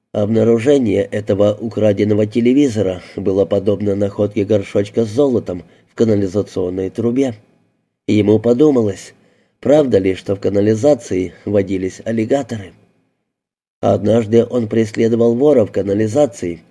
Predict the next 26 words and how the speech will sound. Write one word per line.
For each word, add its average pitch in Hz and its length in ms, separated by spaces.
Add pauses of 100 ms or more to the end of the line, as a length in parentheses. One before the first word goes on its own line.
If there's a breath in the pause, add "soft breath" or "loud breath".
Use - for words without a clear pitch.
(220 soft breath)
и - 120
повторять 101 600
это 104 220
ему 98 220
больше 95 360
не 101 100
хотелось. 117 680 (800)
Капающая 113 760
вода, 127 360 (200)
крысы 107 500
и 117 180
вонь, 127 340 (300 soft breath)
которую 104 480
он 107 140
не 101 100
мог 101 220
вымыть 101 420
из 107 140
своих 101 340
ноздрей 120 600
целых 92 380
десять 104 400
дней. 123 300 (1700)
Недавно 110 580
Хейс 123 360
жаловался, 113 760